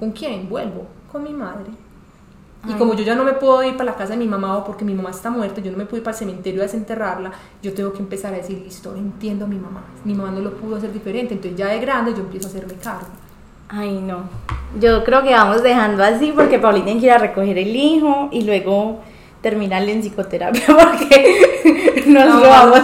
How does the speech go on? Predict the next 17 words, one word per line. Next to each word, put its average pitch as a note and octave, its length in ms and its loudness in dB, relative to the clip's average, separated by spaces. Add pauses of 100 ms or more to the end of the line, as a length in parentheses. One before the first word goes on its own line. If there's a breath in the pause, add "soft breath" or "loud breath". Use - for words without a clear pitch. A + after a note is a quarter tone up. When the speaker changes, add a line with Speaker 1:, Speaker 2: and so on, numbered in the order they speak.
Speaker 2:
a C4+ 140 8
Pauli A3+ 300 6
mucho C4 300 4
tiempo, C#4 360 2 (320 loud breath)
pero A#3+ 200 6
yo G#3 140 0
creo G3+ 160 -2
que A3+ 140 2
sí A3 80 0
es F#3 120 0
lo F#3+ 120 -2
que G3+ 100 -4
tú - 160 -8
dices, F#3+ 320 -2
es F#3 220 -6
que G3+ 120 -6
esto G#3 600 -6